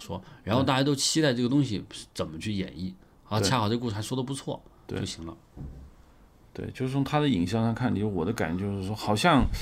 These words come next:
Speaker 2: 中国摄影师跑到美国，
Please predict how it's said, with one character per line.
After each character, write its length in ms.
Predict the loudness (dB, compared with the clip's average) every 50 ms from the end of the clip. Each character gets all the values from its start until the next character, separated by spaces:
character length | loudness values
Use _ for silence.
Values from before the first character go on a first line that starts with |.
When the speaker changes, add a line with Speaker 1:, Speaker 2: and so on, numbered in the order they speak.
| -4 -4 -4 -2 -2 -2 -2 0 0 2 2 2 2 2 0 -2 -2 -4 -4 -6 -6 -6 0
Speaker 2:
中 220 | 4 6 6 8
国 160 | 8 8 8
摄 180 | 8 6 6 4 4
影 100 | 4 2
师 320 | 0 0 0 -2 -2 -2 -4 -10 -20 -20 -20 -20 -20 -20 -20 -20 -20 -20 -20 -20 -14 -10
跑 200 | -4 0 2 4
到 140 | 6 6 6
美 180 | 6 4 2 0
国， 360 | 0 -2 -2 -4 -4 -6